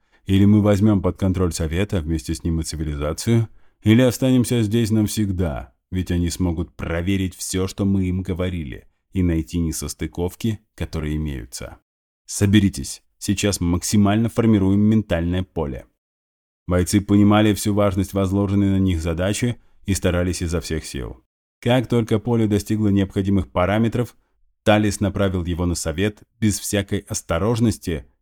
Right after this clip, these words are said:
и одного за другим взял под контроль членов совета.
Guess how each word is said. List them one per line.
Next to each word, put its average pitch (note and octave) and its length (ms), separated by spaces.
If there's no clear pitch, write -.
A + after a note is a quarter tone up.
и C3+ 100
одного G#2+ 560
за F#2 120
другим F2 400
взял F2 260
под - 200
контроль E2 440
членов D2 400
совета. - 500